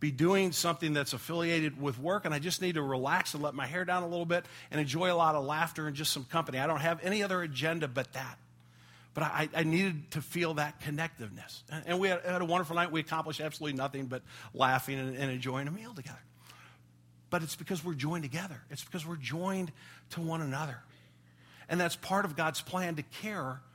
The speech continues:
for you as an individual disciple of Jesus and me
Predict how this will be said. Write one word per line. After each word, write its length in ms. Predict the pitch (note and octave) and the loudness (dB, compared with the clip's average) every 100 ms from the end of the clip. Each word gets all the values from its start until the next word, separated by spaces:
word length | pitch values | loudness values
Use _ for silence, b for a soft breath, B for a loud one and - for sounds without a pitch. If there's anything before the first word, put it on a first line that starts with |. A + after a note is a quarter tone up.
| B | B
for 240 | B F#3 E3+ | B 0 2
you 280 | F3 B3+ G3+ | 2 2 2
as 120 | C#3+ | 2
an 100 | D#3+ | 2
individual 500 | D#3+ D3+ D#3+ D#3 D#3 | 2 0 -2 -2 -4
disciple 420 | C#3+ E3+ E3 D#3+ | -2 0 0 -2
of 80 | D3 | -2
Jesus 340 | D#3 G#3 F3+ | 0 0 0
and 220 | E3 D#3 | 2 2
me 320 | F3 A#3+ A#3 | 0 0 0